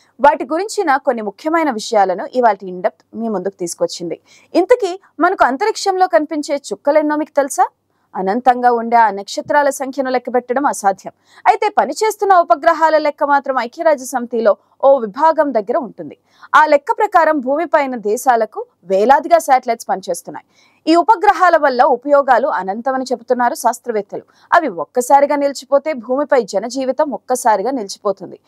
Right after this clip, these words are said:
ఇంటర్నెట్ నుంచి జీపీఎస్ దాకా, వాతావరణ అంచనాల నుంచి భూమి మీద వనరుల అన్వేషణ దాకా, రోజువారీ జీవితం నుంచి శాస్త్ర పరిశోధనల దాకా అన్నిటికీ శాటిలైట్లే కీలకం.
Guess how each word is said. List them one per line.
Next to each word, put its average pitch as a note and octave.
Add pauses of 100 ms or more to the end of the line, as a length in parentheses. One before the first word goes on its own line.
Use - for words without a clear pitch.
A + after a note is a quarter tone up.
(260)
ఇంటర్నెట్ E4
నుంచి C4+ (220)
జీపీఎస్ C4
దాకా, A3 (200)
వాతావరణ B3+
అంచనాల A#3
నుంచి G#3 (240)
భూమి C#4
మీద D#4+
వనరుల G#3
అన్వేషణ G#3+
దాకా, F#3+ (280)
రోజువారీ E4+
జీవితం B3
నుంచి A#3+
శాస్త్ర -
పరిశోధనల C#4
దాకా C#4 (280)
అన్నిటికీ G#3+
శాటిలైట్లే G#3
కీలకం. F3+